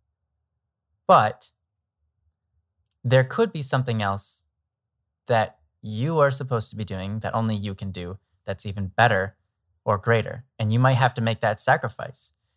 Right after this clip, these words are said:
because you know that there are other people that are gonna be there at that soup kitchen. And maybe it'll be <laughs> stressing them out if you're not there.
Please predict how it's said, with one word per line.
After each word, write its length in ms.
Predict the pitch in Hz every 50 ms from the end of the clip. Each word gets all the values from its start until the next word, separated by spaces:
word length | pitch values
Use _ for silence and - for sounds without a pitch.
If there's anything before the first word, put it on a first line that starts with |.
| _ _ _ _ _ _ _ _ _ _ -
because 320 | 143 131 165 160 143 143
you 60 | 165
know 140 | 165 170 165
that 160 | 160 156 156
there 160 | - 147 147
are 60 | 139 -
other 160 | 139 131 135
people 260 | 127 135 135 131 123
that 220 | 113 117 113 110 110
are 60 | 107
gonna 220 | 98 110 104 104
be 180 | 101 - 104 101
there 160 | 92 95 92
at 120 | 92 95 -
that 180 | - 92 90
soup 200 | - - 104 -
kitchen. 380 | - - 101 - - - 117 - - _ _ _ _ _ _ _ _
And 140 | - 147 151
maybe 200 | 156 165 170 165
it'll 120 | 180 170 160
be 160 | 156 156 151
<laughs> 20 |
stressing 540 | 139 - - - - 160 143 135 - 147 156
them 140 | 139 135 135
out 220 | 127 117 107 104
if 160 | 101 90 117
you're 160 | 131 131 120 117
not 200 | 117 113 110 104
there. 300 | 110 104 92 95 95